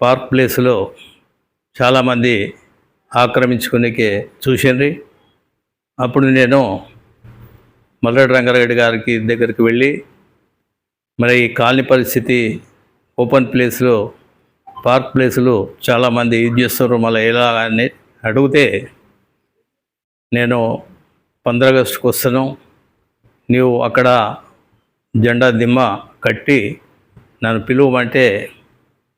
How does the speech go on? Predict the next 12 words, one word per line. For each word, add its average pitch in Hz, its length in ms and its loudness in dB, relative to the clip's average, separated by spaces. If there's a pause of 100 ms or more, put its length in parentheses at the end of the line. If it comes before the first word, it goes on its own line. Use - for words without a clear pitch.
(520)
అప్పుడు 127 300 0 (800)
చాలా, 131 240 4 (760)
నేను 117 300 -2
కొత్తగా 127 340 2 (180)
ప్రెసిడెంట్ 117 380 0
అయినప్పుడు 123 540 -2 (1000)
నా 120 100 0
మీద 127 240 0 (560)
చాలామంది 127 840 -2 (520)
కక్ష 117 200 -2
కట్టి, 131 400 0 (1300)
ఎందుకంటే 135 480 2